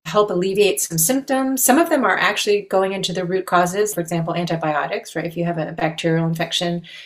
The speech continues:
it's a direct treating the root treatment. But a lot of the other medications and even a lot of the supplements are, we're supporting the body so the body can cope. So the deeper healing,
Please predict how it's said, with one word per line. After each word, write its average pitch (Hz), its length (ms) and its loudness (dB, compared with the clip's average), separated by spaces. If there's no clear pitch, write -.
it's 180 140 -2
a 170 60 4
direct 170 640 2
treating 170 480 2
the 156 120 0
root 156 540 0
treatment. 147 420 -6
But 196 120 6
a 190 80 8
lot 196 260 8
of 202 140 4
the 190 100 2
other 170 580 2
medications 185 1080 2
and 202 100 -2
even 392 300 4
a 208 100 2
lot 208 200 4
of 208 80 2
the 190 40 0
supplements - 880 -2
are, 180 540 4
we're 190 140 -6
supporting 185 1120 4
the 180 60 0
body 175 460 8
so 170 160 0
the 170 80 0
body 165 300 2
can 160 180 -8
cope. - 440 -6
So 180 200 4
the 170 160 4
deeper 202 520 4
healing, 165 580 0